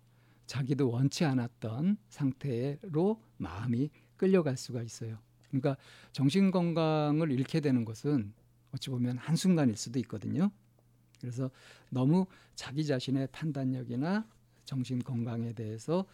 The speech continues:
자신하지 마시고, 이런 좀 이상하다 싶은 것이 있을 때,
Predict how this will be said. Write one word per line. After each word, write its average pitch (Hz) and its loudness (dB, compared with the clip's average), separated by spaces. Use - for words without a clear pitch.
자신하지 127 0
마시고, 117 -4
이런 175 0
좀 185 2
이상하다 160 2
싶은 - -2
것이 143 0
있을 131 0
때, 120 -8